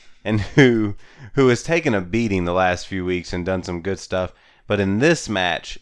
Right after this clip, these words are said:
her character work and the way she helped sell the eventual Ronda run-in, it's what made the pop for Ronda that much better. That's, when you talk about a heel being able to get the face over,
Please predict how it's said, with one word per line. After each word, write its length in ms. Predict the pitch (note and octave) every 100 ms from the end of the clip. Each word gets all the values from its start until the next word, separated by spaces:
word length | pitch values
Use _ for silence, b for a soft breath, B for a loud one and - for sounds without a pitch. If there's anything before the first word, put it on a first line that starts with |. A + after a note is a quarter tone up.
| -
her 140 | G2
character 580 | - - B2 B2 A2+ A2+
work 420 | G#2+ G#2 G2+ - G2+
and 120 | F#2
the 80 | F2
way 220 | F#2+ G2+
she 240 | - F#2+
helped 480 | E2 - G#2 G2+ - b b -
sell 440 | - A#2+ G#2 G2+
the 180 | F#2 F2
eventual 640 | D#2+ F2+ F#2+ - F#2 E2+
Ronda 400 | E2 F2 F#2 F#2
run-in, 600 | E2 F2+ G#2 A2 A#2 A#2 _ _ _ _ _ _
it's 160 | G#2 -
what 180 | A2+ G2+
made 360 | G#2+ A2 F#2+
the 80 | F#2
pop 420 | - - G#2+ -
for 140 | - F2
Ronda 320 | F2+ F#2 E2+
that 200 | F2 D#2+
much 280 | E2 - -
better. 280 | E2 B1+ D#2+
That's, 500 | G2+ A#2 - - - b b
when 120 | - G#2+
you 60 |
talk 200 | D#3 D3
about 180 | C#3+ A2+
a 40 | F#2+
heel 460 | G#2+ B2 A#2+ A2+
being 240 | G#2 G2+ G2
able 240 | G2 F#2+
to 80 | F2+
get 420 | D#2+ F2+ G#2+ -
the 80 | G2+
face 360 | - G2+ G2+
over, 520 | F#2+ G2 F#2 F#2+ F#2+